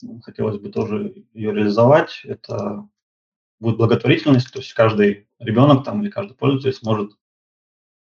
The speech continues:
э, делать какие-то отчисления автоматически, э, на благотворительные фонды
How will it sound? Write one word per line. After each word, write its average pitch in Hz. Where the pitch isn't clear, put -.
э, -
делать 117
какие-то 110
отчисления 127
автоматически, 107
э, -
на 104
благотворительные 107
фонды 120